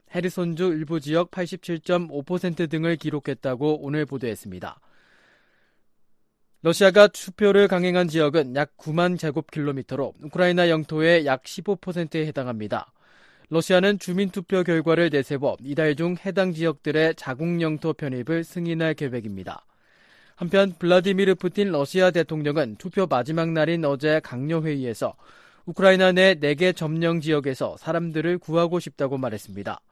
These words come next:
푸틴 대통령은 주민투표가 시행되고 있는 모든 지역에서 사람들을 구하는 것이 우리 사회 전체와 국가 전체의 관심의 초점이라고 강조했습니다.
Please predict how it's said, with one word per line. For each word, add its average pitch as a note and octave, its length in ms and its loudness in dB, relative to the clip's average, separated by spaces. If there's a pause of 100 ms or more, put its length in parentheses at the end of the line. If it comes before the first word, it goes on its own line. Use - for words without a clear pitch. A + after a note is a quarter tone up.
(520)
푸틴 F#3+ 300 -2
대통령은 F#3 720 2
주민투표가 F3+ 760 0
시행되고 E3 520 -2
있는 D#3+ 360 -2
모든 D3+ 320 -4
지역에서 C#3 560 -2
사람들을 F3 540 -2
구하는 D3 340 -2
것이 A#2 300 -8 (400)
우리 F#3 220 -4
사회 F3+ 360 0
전체와 E3 600 2
국가 E3+ 380 -2
전체의 D#3+ 500 0
관심의 D#3 540 -4
초점이라고 D3+ 720 -4
강조했습니다. G#2+ 800 -12